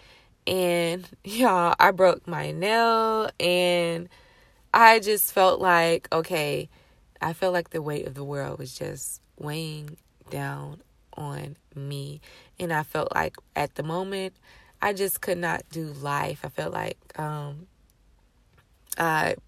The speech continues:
one hundred percent am calling out of work tomorrow 'cause I just do not have the headspace to even breathe life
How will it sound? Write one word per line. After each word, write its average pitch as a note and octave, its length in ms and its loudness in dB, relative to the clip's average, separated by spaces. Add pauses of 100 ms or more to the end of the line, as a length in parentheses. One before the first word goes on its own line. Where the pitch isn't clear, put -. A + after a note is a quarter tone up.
one F3+ 120 -4
hundred G3 260 0
percent F3+ 360 0
am E3 100 -8
calling F3+ 320 0
out D#3 100 2
of D3+ 80 -4
work D3+ 180 -4
tomorrow C#3 540 -8 (560)
'cause G#3 160 -6
I G3 120 4
just F3+ 260 -6
do F3 120 -4
not E3+ 260 0
have E3 240 -2
the E3 80 -4
headspace D#3+ 880 -8
to D#3 380 -8 (960)
even C4 360 2
breathe G3+ 360 -2
life F3 600 6